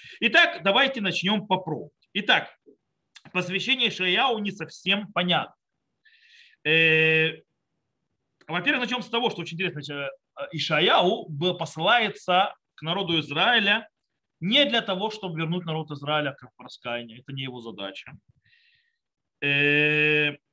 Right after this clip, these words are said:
не для того, чтобы что-то исправить. Его задача совершенно обратная. Это видно, кстати, в десятой, э, стихе нашей главе.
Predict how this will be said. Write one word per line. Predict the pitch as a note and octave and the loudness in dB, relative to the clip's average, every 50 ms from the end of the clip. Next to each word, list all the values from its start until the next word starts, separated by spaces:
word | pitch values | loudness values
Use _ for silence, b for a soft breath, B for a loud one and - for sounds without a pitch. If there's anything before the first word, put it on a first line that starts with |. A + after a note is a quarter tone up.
| _ _ | _ _
не | D#3+ F#3+ B3 C4 | -2 0 0 2
для | B3+ B3 | 2 0
того, | A#3 A3+ | -2 -2
чтобы | - A3 - | -4 -6 -10
что-то | - G#3+ - G3 F3 | -10 -8 -6 -4 -4
исправить. | D3+ - - - F#3+ A3+ C4 C#4+ D4+ C#4+ - | -4 -6 -4 0 2 2 2 2 0 -6 -10
Его | - - E3 G3 A3+ C4+ | -8 -6 -4 -2 0 0
задача | A3 G#3+ G#3 B3+ B3+ - | 0 0 -2 -2 -2 -4
совершенно | - F3+ E3+ - - G#3 G3 F3+ | -4 -6 -6 -6 -2 0 0 0
обратная. | E3 D3 D3+ C3+ A2+ - - - - b b b | 0 0 -2 -4 -4 -6 -10 -18 -20 b b b
Это | F3 F3+ G#3 | -4 -2 -2
видно, | A3 B3 B3+ A#3 | -2 -2 -2 -4
кстати, | F#3 G#3 F#3 F3+ | -4 -6 -6 -8
в | |
десятой, | E3+ F3+ E3+ - A3+ A3 A3 G#3 F#3+ | -8 -6 -2 0 0 0 2 0 -2
э, | F3+ F3 F3 E3+ E3+ D#3+ | 0 -2 -2 -2 -2 -4
стихе | C#3+ - - D3+ - G3+ | -4 -6 -10 -6 -4 -2
нашей | G3 F3 - E3+ | -2 -2 -2 -4
главе. | D#3 E3+ D#3+ C#3+ A2+ | -4 -4 -4 -4 -6